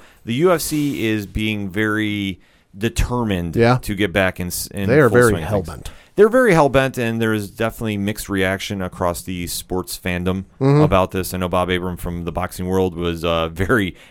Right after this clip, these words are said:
Speaker 1: anti-Dana White.
Speaker 2: Yeah, it's
Speaker 1: And
Speaker 2: not, yeah, you don't exactly have to read the tea leaves for how he feels.
Speaker 1: No, he definitely had a few, uh, choice words to say.
Speaker 2: Yeah.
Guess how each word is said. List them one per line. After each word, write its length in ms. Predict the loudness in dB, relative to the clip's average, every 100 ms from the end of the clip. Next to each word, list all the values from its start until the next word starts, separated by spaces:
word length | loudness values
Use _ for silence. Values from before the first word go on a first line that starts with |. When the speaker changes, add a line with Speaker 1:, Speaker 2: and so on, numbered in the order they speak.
| _ 0
Speaker 1:
anti-Dana 760 | 0 2 2 2 0 0 0
White. 320 | 0 -2 0
Speaker 2:
Yeah, 220 | 4 6
it's 120 | 4 4
Speaker 1:
And 60 |
Speaker 2:
not, 180 | 4 6
yeah, 220 | 6 6
you 160 | 6 4
don't 160 | 2
exactly 380 | 2 2 2 4
have 160 | 2 2
to 160 | 2
read 420 | 2 0 -2 -2 -2
the 60 |
tea 220 | -2 2
leaves 280 | 2 2 0
for 140 | -2 0
how 160 | 0
he 160 | 0 -2
feels. 320 | -6 -10 -10
Speaker 1:
No, 440 | -4 2 6 6 4
he 200 | 0 0
definitely 400 | 0 0 -2 -2
had 160 | -2
a 80 | -2
few, 640 | -4 -2 0 -2 -2 -2
uh, 160 | -2 -2
choice 340 | 2 2 2
words 280 | 4 4 4
to 100 | -2
say. 200 | -4 -4
Speaker 2:
Yeah. 320 | -4 -2 -2